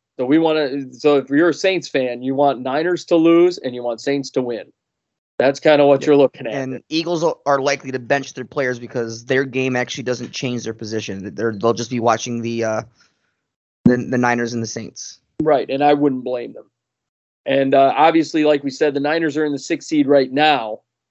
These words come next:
Speaker 1: but they have not clinched. So Niners have to lose, Saints have to win in order for the Saints to get in. If the Niners wanna get in and, and solidify their spot, they either need to win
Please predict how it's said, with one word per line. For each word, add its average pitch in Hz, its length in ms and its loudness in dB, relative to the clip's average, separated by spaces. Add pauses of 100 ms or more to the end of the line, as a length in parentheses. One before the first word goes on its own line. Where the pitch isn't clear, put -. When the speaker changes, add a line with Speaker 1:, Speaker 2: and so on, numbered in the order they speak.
Speaker 1:
but 127 120 -10
they 123 100 -2
have 147 160 4
not 156 180 -2
clinched. - 640 -4 (120)
So 135 360 4
Niners 156 400 -2
have 165 200 0
to 170 60 -6
lose, 160 360 2
Saints 160 260 -4
have 156 200 2
to 143 100 -2
win 143 420 -2 (300)
in 127 120 -4
order 143 160 4
for 143 140 -2
the 131 80 -6
Saints 156 360 -2
to 139 100 -4
get 127 180 2
in. 120 300 -8 (300)
If 113 140 -8
the 135 80 0
Niners 147 400 2
wanna 151 220 0
get 147 240 2
in 151 180 2
and, 127 180 -6
and 120 280 -10
solidify 147 540 2
their 139 120 2
spot, 139 440 0
they 131 100 0
either 135 320 0
need 135 220 -4
to 117 80 -6
win 170 540 -2